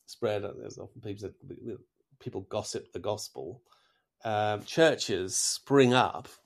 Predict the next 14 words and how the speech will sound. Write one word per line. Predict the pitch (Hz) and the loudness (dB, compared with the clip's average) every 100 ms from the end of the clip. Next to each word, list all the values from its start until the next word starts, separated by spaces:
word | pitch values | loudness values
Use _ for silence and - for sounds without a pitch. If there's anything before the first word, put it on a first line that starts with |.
| _ _ _ | _ _ _
as | 110 110 | -6 -4
you | |
go | 113 117 | 0 0
down | 110 101 | 2 -2
the | 95 | -4
trades | 98 104 98 - | -6 -4 -4 -6
routes. | 69 - - - _ _ _ _ _ | -12 -12 -14 -14 _ _ _ _ _
In | 127 | 4
other | 131 120 | 4 6
words, | 113 110 | 2 0
it's | 107 | -6
ordinary | 127 147 135 123 | 0 2 2 2
lay | 113 117 113 | 2 2 2
people | 110 117 104 - 65 67 127 | 0 -6 -6 -10 -10 -10 -12